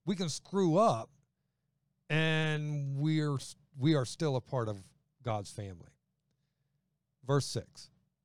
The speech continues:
and he said to them, "Cast the net on the right side of the boat and you will find some." So they cast the net. Now they were, so they cast the net.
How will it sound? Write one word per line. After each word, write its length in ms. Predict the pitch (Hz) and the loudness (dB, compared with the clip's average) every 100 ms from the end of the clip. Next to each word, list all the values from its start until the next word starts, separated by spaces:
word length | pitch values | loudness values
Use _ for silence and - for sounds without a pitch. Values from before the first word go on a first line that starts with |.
| _ | _
and 120 | 180 202 | -2 0
he 40 | |
said 240 | 147 208 165 | 0 0 2
to 80 | |
them, 240 | 143 117 90 - _ | 0 -2 -6 -18 _
"Cast 260 | - 233 220 | 0 2 2
the 80 | 220 | 0
net 180 | 202 185 | 0 2
on 120 | 175 | 2
the 80 | 151 | 2
right 240 | 147 139 | 2 0
side 240 | - 147 | 0 0
of 60 | 135 | 0
the 60 | 120 | 0
boat 300 | 117 160 165 | 2 2 0
and 160 | 131 | -2
you 100 | 143 | 0
will 120 | 147 | 0
find 440 | 127 - 180 190 127 | -2 -4 -4 -4 -4
some." 360 | - 98 78 - _ _ _ - | -6 -8 -10 -18 _ _ _ -2
So 140 | 185 | 2
they 100 | 185 | 2
cast 380 | - 160 156 - | 0 -2 -2 -2
the 80 | 139 | 0
net. 260 | 127 131 | 0 0
Now 380 | 127 117 117 117 - - - | 0 0 0 0 -6 -14 -2
they 100 | 131 | -2
were, 160 | 127 - - - | -2 -6 -20 -6
so 180 | - | 0
they 120 | 139 135 | 2 2
cast 400 | - 175 170 - | 0 -2 -2 -4
the 80 | |
net. 280 | 170 113 107 | 0 0 -2